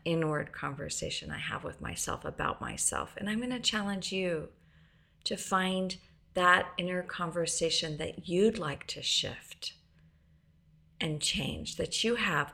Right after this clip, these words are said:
about yourself to yourself.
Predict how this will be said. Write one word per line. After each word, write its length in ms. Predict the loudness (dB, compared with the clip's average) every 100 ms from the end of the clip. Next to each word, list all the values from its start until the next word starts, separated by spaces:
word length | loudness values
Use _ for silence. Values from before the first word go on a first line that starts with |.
| -6
about 580 | -4 2 2 2 -2 -4
yourself 580 | 2 2 2 -4 -8 -6
to 140 | -6
yourself. 840 | -4 -4 -2 0 -2 -6 -12 -20